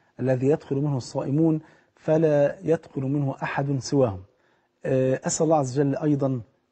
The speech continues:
أن يجعلنا من الذين فازوا في هذا الشهر الكريم وقاموا بكل ما يرضي الله عز وجل من صيام وقيام وقراءة قرآن وذكر لله عز وجل وتوبة النصوح وإطعام للفقراء.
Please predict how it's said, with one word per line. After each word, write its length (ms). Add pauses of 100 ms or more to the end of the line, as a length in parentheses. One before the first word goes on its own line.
أن 140
يجعلنا 540 (180)
من 160
الذين 440
فازوا 400 (540)
في 160
هذا 240
الشهر 240
الكريم 520 (1080)
وقاموا 520 (680)
بكل 1120
ما 140
يرضي 240
الله 160
عز 280
وجل 300
من 140
صيام 560
وقيام 640
وقراءة 380 (120)
قرآن 460 (360)
وذكر 380
لله 260
عز 300
وجل 280
وتوبة 460
النصوح 520 (320)
وإطعام 1000
للفقراء. 680